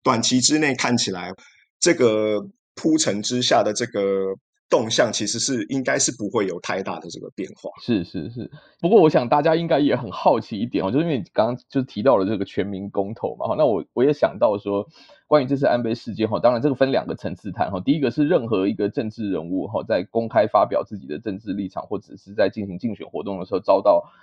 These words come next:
Speaker 2: 这个刺杀哈，这个我觉得都是，都是所有人是同声谴责。那相信大家都会觉得这件事情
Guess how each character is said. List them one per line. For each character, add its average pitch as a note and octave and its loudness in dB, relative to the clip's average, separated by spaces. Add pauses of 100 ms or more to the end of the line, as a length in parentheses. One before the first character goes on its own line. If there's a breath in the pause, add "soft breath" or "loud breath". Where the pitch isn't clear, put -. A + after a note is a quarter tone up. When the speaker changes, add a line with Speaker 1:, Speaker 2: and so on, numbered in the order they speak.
(140 soft breath)
Speaker 2:
这 A2+ -2
个 F2 -2
刺 - -4
杀 F2 4
哈， F2+ 2
这 D#3 -2
个 C3+ 2
我 F#2 0
觉 - -6
得 F#2+ 0
都 A2 -2
是， G#2 -16
都 A#2 0
是 A2+ 0
所 G2 0
有 F#2+ 4
人 E2 -4
是 A#2 -6
同 F#2+ -6
声 G#2 0
谴 - -8
责。 - -10
那 A2 -2
相 A#2+ -2
信 B2 -6
大 A2 4
家 F2 0
都 G2+ -6
会 G#2 0
觉 E2+ -8
得 - -8
这 G#2+ -4
件 G2+ -6
事 - -12
情 F2 -6